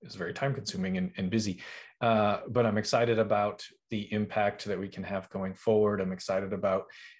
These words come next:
um, being able to bring more, uh, of the veterinary community into these investments as in,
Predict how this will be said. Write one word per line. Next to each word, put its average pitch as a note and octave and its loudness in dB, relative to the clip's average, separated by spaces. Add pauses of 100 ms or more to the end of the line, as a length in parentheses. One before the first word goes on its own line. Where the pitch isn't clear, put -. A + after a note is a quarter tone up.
(140)
um, F#2 -2 (120)
being G#2+ 2
able G2 0
to - -8
bring G2 -2 (180)
more, G#2+ 2 (160)
uh, F#2 -4 (720)
of F#2+ -2
the F#2+ -6
veterinary A2+ 4
community G2 -2
into G2+ -2
these F#2+ -4
investments F#2+ -2
as F#2 -4
in, F#2 -4